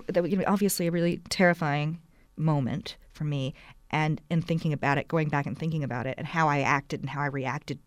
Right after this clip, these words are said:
to that threat and, you know, and that vulnerability I felt as a person out there alone in the world who was seen by this person as his right or his, you know, something that he could just take. A couple things that came out of it. First of all,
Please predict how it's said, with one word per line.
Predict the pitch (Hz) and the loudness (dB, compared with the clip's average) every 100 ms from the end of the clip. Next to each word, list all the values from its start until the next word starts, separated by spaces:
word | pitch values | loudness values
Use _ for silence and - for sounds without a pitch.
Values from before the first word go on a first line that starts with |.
| - | -10
to | - | -4
that | 131 131 - - - _ - | 0 -2 -4 -18 -20 _ -6
threat | 185 180 98 - | 4 6 6 2
and, | 151 160 | 0 2
you | |
know, | 143 131 - - | 2 0 -8 -8
and | 160 | 0
that | 160 160 | 2 4
vulnerability | 185 185 151 170 170 143 | 6 8 8 8 8 6
I | 127 | 4
felt | - 127 - | 2 0 0
as | - | -2
a | |
person | - 147 151 | 0 0 2
out | - 147 | 0 0
there | 151 143 | 2 2
alone | 143 143 | 2 2
in | |
the | 143 | 0
world | 139 139 139 - - - - - | 0 2 0 -4 -16 -20 -20 -2
who | 160 147 - | 0 0 -4
was | 170 170 170 | 2 2 4
seen | 196 170 151 | 4 4 4
by | 135 | 2
this | 139 | 0
person | - - - 127 - | -2 -4 -2 -4 -4
as | 123 92 - - - _ | -4 -4 -8 -12 -20 _
his | - 160 139 | -2 0 0
right | 131 143 127 - | 4 4 4 -2
or | 131 | -4
his, | 143 139 131 - - | -2 -2 -4 -12 -10
you | - 143 | -8 -6
know, | 50 50 127 | -8 -10 -8
something | - - 160 139 | -6 -4 -4 -4
that | 139 | -4
he | 139 | -6
could | - | -6
just | 127 - | -10 -10
take. | - 175 113 - - _ _ _ - | -4 0 0 -2 -14 _ _ _ -2
A | |
couple | 233 - 262 | 4 6 8
things | 185 156 | 6 4
that | |
came | - 156 | 2 0
out | 135 | 0
of | - | -2
it. | - | 6
First | 254 233 | 8 8
of | |
all, | 185 | 6